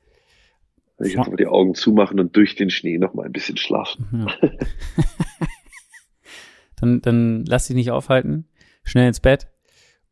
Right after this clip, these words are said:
Speaker 2: und mit den Kindern schönen Schneemann bauen dann am morgen, oder?
Speaker 1: Das mach ich.
Speaker 2: Das
Speaker 1: Das mach
Speaker 2: machst
Speaker 1: ich,
Speaker 2: du. Das
Speaker 1: wenn der
Speaker 2: machst du.
Speaker 1: Schnee liegen bleibt.
Speaker 2: Wenn der Schnee liegen bleibt, gut. Alles klar, vielen Dank.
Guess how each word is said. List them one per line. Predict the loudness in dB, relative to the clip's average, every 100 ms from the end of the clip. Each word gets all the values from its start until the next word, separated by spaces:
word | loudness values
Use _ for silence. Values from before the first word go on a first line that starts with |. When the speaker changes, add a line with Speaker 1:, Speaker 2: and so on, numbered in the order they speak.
| -6
Speaker 2:
und | -2 0 0
mit | -2 -2
den | 0
Kindern | 2 2 0
schönen | -2 -2 -2 -6
Schneemann | -4 0 0 0 0
bauen | -2 -2
dann | -4 -8 -10
am | -12 -14 -16 _ _ _ _ _ _ -6
morgen, | -2 -2 -4 -10 _ -8
oder? | -4 -4 -6 _ _ _ -2
Speaker 1:
Das | 0 2
mach | 0 0
ich. | -6 -8 _ _
Speaker 2:
Das | -4
Speaker 1:
Das | 2
mach | 0
Speaker 2:
machst | 0
Speaker 1:
ich, | -6
Speaker 2:
du. | -8 -2
Das | 2
Speaker 1:
wenn | 4
der | 4
Speaker 2:
machst | 2
du. | -2
Speaker 1:
Schnee | -2
liegen | -2
bleibt. | -4 -4
Speaker 2:
Wenn | -2
der | -2
Schnee | -4 -10
liegen | -14 -14
bleibt, | -16 -16
gut. | -18 -18 _ _ _ -20 -20 _ _
Alles | -2 0
klar, | 2 2 2
vielen | 0 2
Dank. | 2 2